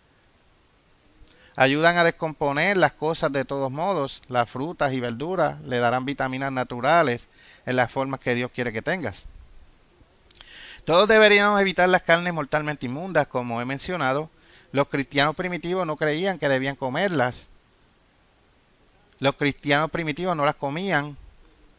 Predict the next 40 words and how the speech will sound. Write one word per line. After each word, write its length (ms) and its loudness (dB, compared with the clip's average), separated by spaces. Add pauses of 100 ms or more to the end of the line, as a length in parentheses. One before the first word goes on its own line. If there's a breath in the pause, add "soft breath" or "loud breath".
(160)
Los 200 0
transigentes 640 -4
sí 100 -4
lo 100 -4
hicieron. 440 0 (2500 soft breath)
Hay 220 6
una 160 4
fuente 460 2
árabe 300 6
que 80 -2
dice 260 -2
que 80 -12
un 100 -4
alto 220 -2
cargo 240 0
de 100 -2
Roma 300 -6
le 160 0
dijo 300 -2
a 80 4
lo-, 240 -4
a 100 2
dos 160 -2
grupos, 460 -8
dos 240 -2
grupos 340 -2
de 80 2
los 140 0
llamados 340 -2
cristianos: 580 -4
Miren, 380 4
si 160 -4
comen 320 -2
cerdo 460 2
y 80 -4
com-, 240 -6 (120)
cosas 280 -4
así 260 -2
como 220 -8
nosotros, 440 -8